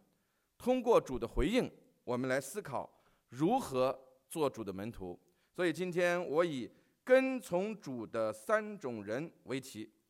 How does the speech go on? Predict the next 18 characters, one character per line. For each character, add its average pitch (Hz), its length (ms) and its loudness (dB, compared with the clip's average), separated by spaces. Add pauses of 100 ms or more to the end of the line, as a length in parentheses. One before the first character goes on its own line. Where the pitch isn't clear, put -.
(120)
我 117 100 -4
们 135 140 -4
一 160 80 -6
起 123 160 -10
来 92 260 -6 (540)
思 - 180 -8
考 117 220 -4
是 110 160 -10
哪 104 160 -4
三 123 200 -6
种 104 140 -6
人。 73 160 -18 (1400)
第 262 160 0
一 277 40 0
个 233 160 10
是 147 540 2
直 208 320 -2
面 226 340 4